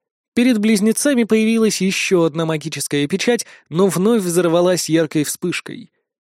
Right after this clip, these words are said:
Карина сделала шаг вперёд, вынуждая близнецов сделать короткий шаг назад, и вновь шаг вперёд, и вновь шаг назад.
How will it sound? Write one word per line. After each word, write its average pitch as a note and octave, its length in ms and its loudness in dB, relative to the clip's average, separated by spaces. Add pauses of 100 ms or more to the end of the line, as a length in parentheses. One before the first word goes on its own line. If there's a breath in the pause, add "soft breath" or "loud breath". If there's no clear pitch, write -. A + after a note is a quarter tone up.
(140)
Карина D3+ 380 2
сделала D3+ 480 0
шаг D3+ 220 -4
вперёд, E3 380 2 (200 loud breath)
вынуждая E3 500 0
близнецов D#3+ 540 0
сделать D3+ 360 0
короткий D#3+ 460 0
шаг D#3 280 -2
назад, E3 460 -4 (400)
и E3 80 2
вновь C3+ 300 -10
шаг - 300 -6
вперёд, D#3 420 -2 (440)
и F#3 100 0
вновь D3+ 300 -6
шаг - 320 -6
назад. D#3 440 -6